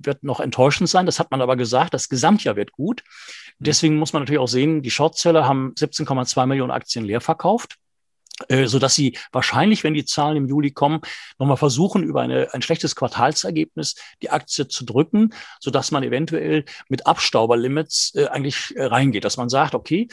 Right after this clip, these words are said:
Speaker 1: ich gebe ein Limit rein mit Ende Juli und, äh, äh, nehme einen Kurs, der jetzt im Augenblick vielleicht utopisch ist, weil ist sie dann wieder dreizehn, vierzehn, fünfzehn Dollar. Es kann aber auch sein, dass gute Nachrichten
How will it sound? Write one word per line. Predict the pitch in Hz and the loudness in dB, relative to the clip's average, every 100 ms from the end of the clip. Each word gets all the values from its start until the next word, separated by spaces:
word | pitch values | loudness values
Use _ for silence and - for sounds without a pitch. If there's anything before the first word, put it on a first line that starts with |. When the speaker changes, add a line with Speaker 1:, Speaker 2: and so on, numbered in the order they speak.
| - - | -12 -18
Speaker 1:
ich | - | -8
gebe | 143 | -6
ein | 117 | -2
Limit | 127 170 170 | 0 0 0
rein | 151 156 170 151 _ | 0 2 0 -4 _
mit | - - 127 123 | -20 -10 -8 -2
Ende | 127 143 139 131 123 - 180 | 0 4 4 4 0 -4 -6
Juli | 127 220 233 233 - - - - _ | 0 4 4 4 -2 -20 -20 -20 _
und, | - 156 147 | 2 2 6
äh, | 139 139 135 - - _ _ _ _ - | 8 8 6 0 -4 _ _ _ _ -2
äh, | 135 139 | 4 6
nehme | 127 - 131 143 147 | 4 2 0 4 4
einen | 139 | 4
Kurs, | 143 156 170 | 4 4 4
der | - | 4
jetzt | 135 - | 2 2
im | 127 | 2
Augenblick | 139 139 | 2 4
vielleicht | 127 117 | 0 -2
utopisch | - - 175 | -2 0 2
ist, | 143 | 2
weil | 123 | 0
ist | - | 2
sie | - | 4
dann | 160 | 4
wieder | 160 143 | 6 6
dreizehn, | 131 160 160 | 4 2 0
vierzehn, | - 156 151 | 0 0 0
fünfzehn | 147 151 - | 2 0 0
Dollar. | 131 127 139 | 2 4 4
Es | - | 2
kann | 135 | 0
aber | 139 | 0
auch | |
sein, | 131 127 | 0 0
dass | 123 | -2
gute | - 139 | 0 2
Nachrichten | 123 123 139 - 127 | 4 4 0 0 -2